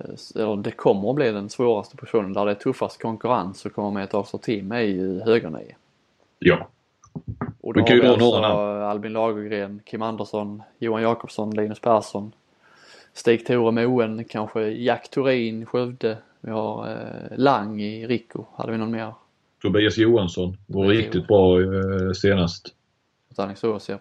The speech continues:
Speaker 1: precis.
Speaker 2: Mhm.
Speaker 1: Ja, där är många, eh, det är ju landslagsspelare liksom på, ja, både Kim och Jakobsson, eh, landslagsspelare, Linus Persson är landslagsspelare, Albin Lagergren är landslagsspelare.
Speaker 2: Ja, men du har ju, alltså, de t-,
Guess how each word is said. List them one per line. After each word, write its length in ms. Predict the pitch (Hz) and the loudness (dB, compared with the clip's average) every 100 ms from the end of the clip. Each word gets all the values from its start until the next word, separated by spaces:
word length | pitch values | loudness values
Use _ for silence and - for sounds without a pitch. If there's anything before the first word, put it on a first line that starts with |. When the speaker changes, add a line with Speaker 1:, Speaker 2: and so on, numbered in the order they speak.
| - | -8
Speaker 1:
precis. 260 | 110 104 _ _ _ _ _ | -10 -10 _ _ _ _ _
Speaker 2:
Mhm. 320 | 87 85 90 - _ _ _ _ _ _ | 2 6 4 2 _ _ _ _ _ _
Speaker 1:
Ja, 120 | 110 | 0
där 120 | 131 | 2
är 120 | 131 139 | 2 0
många, 300 | 147 139 117 113 113 117 110 | 0 0 -2 -4 -4 -8 -10
eh, 60 | 107 _ - - - | -14 _ -20 -20 -10
det 60 | - | -4
är 20 | |
ju 60 | 113 | 0
landslagsspelare 880 | 131 147 - 92 - - 95 95 95 | 2 0 -2 -4 -2 -2 -2 -2 -6
liksom 260 | - 104 | -8 -10
på, 340 | 104 110 107 107 _ _ _ _ | -4 -4 -4 -6 _ _ _ _
ja, 140 | - 110 | -10 -8
både 180 | 117 110 | -8 0
Kim 320 | 127 110 107 | 2 2 0
och 100 | 113 | 2
Jakobsson, 600 | 127 - 113 113 110 117 | 2 0 -4 -2 -2 -6
eh, 520 | 120 113 107 104 113 117 _ _ - - - _ | -10 -8 -8 -8 -10 -14 _ _ -20 -20 -20 _
landslagsspelare, 760 | 117 110 113 - 113 104 101 107 | -2 0 -2 0 2 2 2 2
Linus 240 | 110 107 | 0 0
Persson 420 | 127 107 101 - 104 | 2 2 0 -8 -8
är 100 | 104 | -4
landslagsspelare, 720 | 110 107 - 104 - 107 104 | -4 -6 -6 -6 -4 -4 -2
Albin 220 | 107 107 | -2 -2
Lagergren 360 | 107 117 104 | -2 -2 -4
är 40 | 101 | -4
landslagsspelare. 720 | 107 110 107 - 101 98 104 _ _ _ _ _ _ _ | -6 -6 -10 -8 -8 -6 -12 _ _ _ _ _ _ _
Speaker 2:
Ja, 100 | - | 4
men 120 | 139 123 | 8 10
du 80 | |
har 180 | 123 113 | 10 8
ju, 400 | 110 107 107 98 - 69 | 6 6 4 0 -4 -2
alltså, 180 | 110 107 | -2 2
de 180 | 117 107 | 4 2
t-, 160 | - | -2